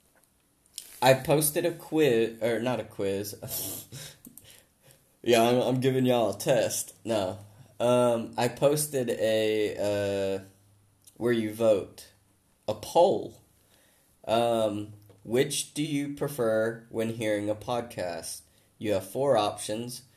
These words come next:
live video podcast, post video podcast, um, live audio podcast, or post audio podcast.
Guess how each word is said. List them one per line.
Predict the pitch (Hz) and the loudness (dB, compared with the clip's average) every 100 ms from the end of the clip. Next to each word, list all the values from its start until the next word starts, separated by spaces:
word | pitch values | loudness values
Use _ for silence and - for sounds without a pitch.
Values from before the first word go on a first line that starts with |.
| _ _ | _ _
live | - 101 104 117 123 | -10 -2 2 2 0
video | 113 113 - | -2 0 0
podcast, | - 107 104 104 107 107 - - | 0 -2 -4 -4 -4 -4 -6 -10
post | - 117 123 - | -4 -4 -4 -10
video | - 104 104 98 95 - - _ | -8 -4 -2 0 -2 -6 -20 _
podcast, | - 98 95 - 95 95 101 - - _ _ _ _ _ _ - | -4 -2 -2 -2 0 0 -4 -10 -20 _ _ _ _ _ _ -6
um, | 101 101 95 85 - | -4 -2 -4 -8 -8
live | 87 95 104 117 123 | -2 2 4 2 0
audio | 98 101 101 101 | -2 -2 0 -2
podcast, | 98 - 98 98 - 101 101 - - - - | -2 -2 -4 -4 -4 -2 -2 -6 -14 -12 -4
or | 98 92 | -2 -4
post | - 113 113 - | -4 -4 -4 -6
audio | - 92 95 92 90 - | -6 -4 -2 -2 -2 -4
podcast. | - 90 - 90 85 - | -6 -6 -6 -6 -6 -10